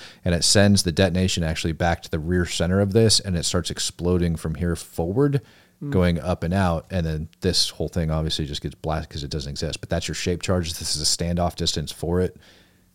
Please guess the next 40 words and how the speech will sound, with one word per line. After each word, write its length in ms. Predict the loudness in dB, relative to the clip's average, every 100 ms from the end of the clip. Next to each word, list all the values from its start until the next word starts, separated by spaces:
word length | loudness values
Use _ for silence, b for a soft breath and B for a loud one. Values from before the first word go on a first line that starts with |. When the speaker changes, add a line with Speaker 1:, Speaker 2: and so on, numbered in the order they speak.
| -14 -6
Speaker 1:
And 340 | -2 -2 -2
that's, 340 | -2 -2 -6
that's 160 | -6 -4
all 120 | -2
you 80 | 0
need 160 | -2 -2
to 80 | -4
know. 260 | -4 -4 -10
So 300 | -8 -8 -8 -10
standoff, 580 | -2 0 4 4 2 -2
it 140 | 0
hits, 400 | 0 0 -2 -4 b b -2
causes 280 | 0 0 0
the 60 | -4
explosion, 540 | 0 2 4 4 2
detonates 440 | 0 -2 -2 -4
forward, 500 | 0 4 6 4 0 -8 _
causes 400 | -2 -2 -2 -4
shape, 460 | -4 0 0 0 -8 -10 -18 _ _ _ -6
boom, 240 | -4 -2
blasts 340 | -2 -2 -2
in. 100 | -4 -4
That's 180 | -2
that 140 | -2 -2
heat 180 | -2 -2
wave 180 | -4
that's 100 | -6
blasting 440 | -6 -4 -4 -4 -6
through 180 | -6 -6
on 80 |
these 240 | -6 -6 -6
that, 140 | -8 -14 -14
that 140 | -8
causes 340 | -4 -4 -4 -8
it 140 | -12
to 100 | -10
does 300 | -6 -4 -4
what 80 | -6
it 80 | -4
does. 260 | -4 -4